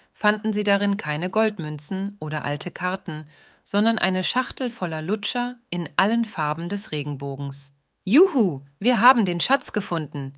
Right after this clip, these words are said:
jubelten Ben und Lilly und reichten stolz die süßen Schätze an ihre Mitschüler weiter.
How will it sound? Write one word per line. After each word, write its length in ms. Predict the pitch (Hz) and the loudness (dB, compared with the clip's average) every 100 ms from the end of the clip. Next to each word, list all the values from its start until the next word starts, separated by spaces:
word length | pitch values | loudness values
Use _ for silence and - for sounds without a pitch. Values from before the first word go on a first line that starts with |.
| _ _ | _ _
jubelten 540 | - 196 170 165 175 160 | -2 -2 0 -4 -6 -2
Ben 200 | 156 - | -4 -4
und 160 | 156 | -6
Lilly 400 | 156 170 170 175 - - _ | -4 -2 -2 -6 -10 -20 _
und 180 | 190 190 | -2 2
reichten 380 | 190 220 - 214 | 4 4 0 -2
stolz 500 | - 220 240 240 - | 0 2 2 0 -4
die 100 | 185 | -6
süßen 380 | 165 226 233 208 | -4 -4 -2 -2
Schätze 400 | - 156 - 175 | -2 -4 -4 -4
an 140 | 165 | -4
ihre 200 | 147 170 | -4 -4
Mitschüler 540 | 160 147 - 160 165 | -4 -4 -6 -4 -6
weiter. 480 | 147 139 139 131 135 | -4 -6 -6 -10 -12